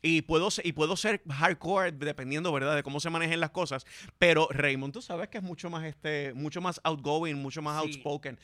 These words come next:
Speaker 1: en muchísimas cosas.
Speaker 2: Es verdad, es verdad. Fíjate, sí es cierto, tú eres más
Speaker 1: Así que nosotros tenemos lo-, los personajes, no lo-, no lo-, los, los, lo-, no los dieron, pero yo creo que en términos de personalidad,
Speaker 2: Ok.
Speaker 1: Raymond se parece mucho más a Alex
Speaker 2: Al
Speaker 1: y yo,
Speaker 2: revés.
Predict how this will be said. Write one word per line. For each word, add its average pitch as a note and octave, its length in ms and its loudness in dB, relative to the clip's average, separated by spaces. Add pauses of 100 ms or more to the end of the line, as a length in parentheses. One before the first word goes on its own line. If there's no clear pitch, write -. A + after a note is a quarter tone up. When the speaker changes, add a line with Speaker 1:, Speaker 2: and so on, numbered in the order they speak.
(140)
Speaker 1:
en C#3+ 140 -4
muchísimas C3+ 460 -10
cosas. B2 300 -12
Speaker 2:
Es F#3 80 -10
verdad, C#3 360 -10 (180)
es D3 80 -18
verdad. E3 240 -10
Fíjate, G3 260 -8
sí E3+ 140 -10
es F3 80 -10
cierto, C#3+ 400 -12
tú - 80 -12
eres D3+ 140 -6
más E3+ 280 -4
Speaker 1:
Así D3 120 0
que F3 80 2
nosotros E3+ 200 0
tenemos A3+ 240 0
lo-, E3+ 160 4
los D#3+ 140 2
personajes, F3 460 -2
no E3 140 -2
lo-, D#3 160 -2
no D#3 160 0
lo-, - 180 -4
los, D#3 500 -2
los, D3+ 220 -2 (120)
lo-, C#3+ 360 -2
no D3+ 140 0
los D3+ 140 2
dieron, F3 360 4 (680)
pero F#3 260 4
yo D3+ 220 -2
creo G3 240 -4
que F3 180 -2
en D#3 160 -2
términos G3 340 -6
de G#3+ 80 -6
personalidad, G#3+ 720 -2 (180)
Speaker 2:
Ok. C#3 80 -10
Speaker 1:
Raymond E3+ 240 -2
se F#3+ 100 -8
parece C3+ 280 -6
mucho B2+ 260 -6
más E3+ 200 -6
a F#3+ 180 -4
Alex D3 240 -4
Speaker 2:
Al D3 140 0
Speaker 1:
y D#3 100 -2
yo, C#3 80 0
Speaker 2:
revés. D#3 220 -2